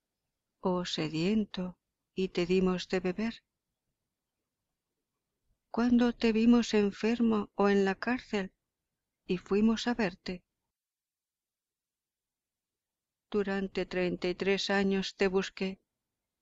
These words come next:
pero jamás he llegado a contemplar tu rostro, ni venido en tu auxilio, rey mío.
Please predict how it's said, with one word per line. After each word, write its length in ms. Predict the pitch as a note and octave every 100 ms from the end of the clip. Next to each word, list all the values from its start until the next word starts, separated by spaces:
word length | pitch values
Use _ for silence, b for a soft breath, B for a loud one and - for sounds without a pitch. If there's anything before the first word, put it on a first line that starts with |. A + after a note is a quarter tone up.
| _ _ _ _ _ _ _ _
pero 280 | G#3 G3 F#3+
jamás 560 | - F#3+ F#3+ G3+ -
he 80 | G3+
llegado 440 | G#3 G3 G#3 G3+ G3
a 60 |
contemplar 720 | - F#3 F3+ F#3 - F#3+ F#3
tu 220 | - - F#3+
rostro, 600 | G3 F#3 - - F#3+ - _ _ _ _ _ _ _ _ -
ni 180 | G3+ F#3
venido 480 | E3+ F3+ F3+ F3 F3+
en 140 | F3
tu 120 | -
auxilio, 800 | E3+ E3 - F3+ E3 F3 F#3 F3+ _ _ _ _ _ _ _ _ -
rey 280 | F#3 E3+ F3
mío. 400 | F3+ F3+ F#3